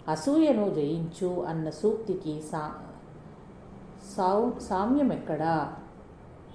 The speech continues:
అన్నదానికి సమాధానంగా ఆయన ఇలా చెప్పారు, "ఎవరి మీద అసూయ చెందవద్దు"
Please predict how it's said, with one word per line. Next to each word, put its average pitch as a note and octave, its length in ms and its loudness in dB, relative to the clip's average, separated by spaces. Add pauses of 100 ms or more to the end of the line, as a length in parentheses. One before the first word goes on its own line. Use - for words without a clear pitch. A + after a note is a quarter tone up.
(320)
అన్నదానికి F#3 640 0
సమాధానంగా E3+ 840 0
ఆయన D3+ 240 -2
ఇలా D3 220 -2
చెప్పారు, D#3 540 -2 (480)
"ఎవరి F3 260 2
మీద G3 240 4
అసూయ A3+ 520 6
చెందవద్దు" D#3 720 0